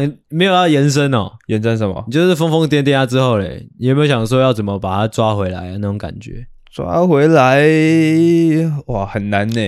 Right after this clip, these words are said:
Speaker 1: 因为其实我觉得理想状态应该是把那个疯疯癫癫的感觉，就是在我们有来宾的时候也可以，你知道吗？就是
Speaker 2: 可以展现出来。
Speaker 1: 展现出来。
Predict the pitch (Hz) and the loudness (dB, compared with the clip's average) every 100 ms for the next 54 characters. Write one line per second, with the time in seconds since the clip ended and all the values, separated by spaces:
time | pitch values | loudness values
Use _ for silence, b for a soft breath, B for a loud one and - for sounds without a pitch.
0 | 82 233 247 170 160 131 101 110 113 131 | -2 -2 0 2 2 2 2 2 2 2
1 | 160 95 113 113 104 107 107 110 - 90 | 0 -2 -2 -2 -2 0 -2 -4 -8 -8
2 | 110 107 110 107 104 104 98 90 90 78 | -6 -4 -2 -2 -2 -2 -2 -4 -8 -14
3 | 98 - - 120 - 117 101 104 - 120 | -16 -16 -18 -18 -6 -4 -2 -4 -2 -2
4 | 98 92 95 95 87 92 101 120 131 101 | -2 -4 -6 -6 -6 -6 -4 -2 -2 -2
5 | 104 92 98 - 92 85 - _ _ - | -4 -6 -6 -8 -8 -8 -12 _ _ -14
6 | 95 90 87 87 - 92 87 - 113 _ | -10 -10 -10 -14 -14 -14 -14 -16 -20 _
7 | _ 110 107 104 101 113 104 92 - 117 | _ -4 -2 -4 -2 -4 -4 -4 -2 -2
8 | 113 131 98 104 82 - | 0 -2 -2 -6 -8 -12